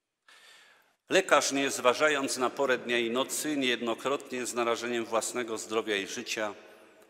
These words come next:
udaje się do chorych. Zatroskany o człowieka. Drodzy funkcjonariusze Straży Granicznej, patrzę na was jako na lekarzy życia społecznego.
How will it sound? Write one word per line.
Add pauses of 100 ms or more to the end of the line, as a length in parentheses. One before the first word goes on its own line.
(160)
udaje
się (420)
do
chorych. (600)
Zatroskany
o
człowieka. (2500)
Drodzy
funkcjonariusze
Straży
Granicznej, (1300)
patrzę
na
was (800)
jako
na
lekarzy
życia
społecznego.